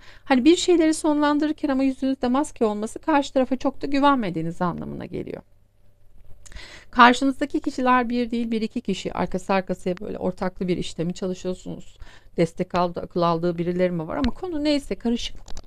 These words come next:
biraz görünüyor. Çok fazla böyle, e, insan düşüncesinin olduğu bir karışıklıkta, havada kalmış, biraz da bir süredir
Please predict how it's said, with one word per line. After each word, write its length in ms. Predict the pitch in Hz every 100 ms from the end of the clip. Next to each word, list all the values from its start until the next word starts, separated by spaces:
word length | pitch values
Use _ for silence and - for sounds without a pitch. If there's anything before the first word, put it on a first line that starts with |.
| -
biraz 300 | - - -
görünüyor. 400 | 156 151 151 - - - - -
Çok 180 | - 190
fazla 420 | - 175 165 165
böyle, 380 | 156 160 160 165 -
e, 760 | - 156 160 156 160 160 160 -
insan 480 | 185 175 185 170
düşüncesinin 600 | 165 - 165 165 - 170
olduğu 340 | 165 160 160 160
bir 120 | 160
karışıklıkta, 840 | - 160 135 - - 147 - - -
havada 320 | 165 165 175
kalmış, 500 | - 160 156 - -
biraz 300 | 160 156 151
da 80 | 151
bir 60 |
süredir 420 | - 165 160 156